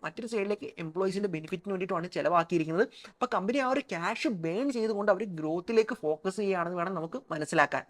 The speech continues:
മൂന്നാമത്തെ കമ്പനിയാണ് സാഗിൾ ഓഷ്യൻ സർവീസസ് ലിമിറ്റഡ് എന്ന് പറയുന്നത്. ഈ ഒരു കമ്പനി കോർപ്പറേറ്റ് സ്ഥാപനങ്ങൾക്ക് അവരുടെ ഫിനാൻഷ്യൽ എക്സ്പെൻസുകൾ മാനേജ് ചെയ്യാനും ഓട്ടോമേറ്റ് ചെയ്യാനും അതുപോലെ തന്നെ അവരുടെ മറ്റ് പ്രവർത്തനങ്ങൾ നല്ല രീതിയിൽ നടത്താനും ഹെൽപ്പ് ചെയ്യുന്ന പ്രോഡക്റ്റുകൾ നൽകി വരുന്ന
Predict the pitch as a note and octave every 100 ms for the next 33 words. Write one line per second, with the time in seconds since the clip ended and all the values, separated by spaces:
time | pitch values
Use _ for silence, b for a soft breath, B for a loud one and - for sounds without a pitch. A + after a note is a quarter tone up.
0 | G#3 A#3 D4 E4 E4+ F4 A3+ A#3 B3+ A#3+
1 | A3 G#3 E3+ F#3+ G3+ B3+ - E3+ G3 A#3
2 | B3 G3+ E3 E3 G3+ A3 - F3 D#3+ F#3+
3 | F#3+ F3+ D#3 D#3 C#3+ C#3+ B B E3 F#3+
4 | C4+ - F#3+ F#3+ G#3+ D#4+ - _ _ -
5 | F#3 G3+ A3+ C#4 C#4 D#4 - A3 F3+ G#3
6 | A#3 A#3 A3 - D#4 - - D3+ E3+ A3+
7 | C#4+ D4 G3 F#3 G3+ A#3+ C#4 - - E3+
8 | - - A#3 A3+ A#3 A3+ D4 - b b
9 | - D#3+ F3 A3+ C4+ D4 C#4 G#3+ G3 B3
10 | D4 - F3 - C4 D4 B3+ A3 F#3+ B3
11 | - F3+ A#3 D#4 C4 B3+ - F3 A3+ C4+
12 | F#3+ - C4 A3 G3+ A#3 A3 A3 D#4 B
13 | B B - F#3+ G3 A#3 C#4+ A#3+ B3+ A3
14 | F3 - A3 C4+ A3 F3 F#3 B3 A3 G3+
15 | A3+ F3 E3 F#3 F#3 A3+ A#3 G3+ D#3 F#3
16 | F3+ F3